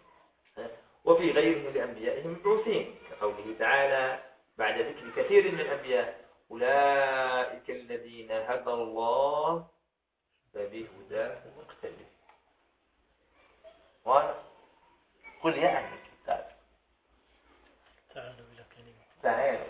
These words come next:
Speaker 1: إلى كلمة سواء بيننا ألا نعبد ولا نشرك ولا يتخذ بعضنا بعضا أربابا". هذه الكلمة فيه اتفاق بيننا، لأنك تكون انطلاقا من هنا يكون فيه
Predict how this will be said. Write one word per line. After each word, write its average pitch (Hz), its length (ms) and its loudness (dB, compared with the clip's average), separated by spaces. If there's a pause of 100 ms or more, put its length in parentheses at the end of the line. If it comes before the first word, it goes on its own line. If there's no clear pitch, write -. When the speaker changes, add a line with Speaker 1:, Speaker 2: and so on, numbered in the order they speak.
Speaker 1:
إلى - 300 -10
كلمة - 340 -12 (160)
سواء 123 440 -10 (100)
بيننا - 340 -14 (360)
ألا - 280 2
نعبد - 360 -14 (720)
ولا - 280 -4
نشرك - 320 -18 (600)
ولا 233 180 10
يتخذ - 540 2
بعضنا 95 420 -6
بعضا 90 320 -12
أربابا". 82 380 -12 (1080)
هذه 185 180 8
الكلمة 214 400 0
فيه 190 220 -8
اتفاق - 420 -2
بيننا، - 140 -16 (1200)
لأنك 240 420 4
تكون 247 200 -4
انطلاقا 226 460 4
من 214 120 -2
هنا 233 280 0
يكون 214 460 -8
فيه 208 340 -16